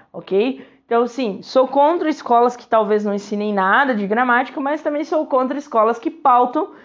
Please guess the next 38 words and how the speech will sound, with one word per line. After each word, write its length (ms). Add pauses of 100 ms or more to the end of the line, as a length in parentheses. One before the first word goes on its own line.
(220)
noventa 440
por 180
cento 260
das 140
suas 220
aulas 260
na 100
gramática, 580
porque 280
isso 340
definitivamente 1040
não 360
é 100
o 60
mais 240
importante. 680 (380)
Sabe 220
por 120
que 140
que 80
não 140
é 80
o 60
mais 220
importante? 540
Eu 60
vou 80
falar 240
pra 120
você. 420 (920)
Quando 260
você 420
começou 340
a 40
aprender 280
a 40
falar 220
português, 720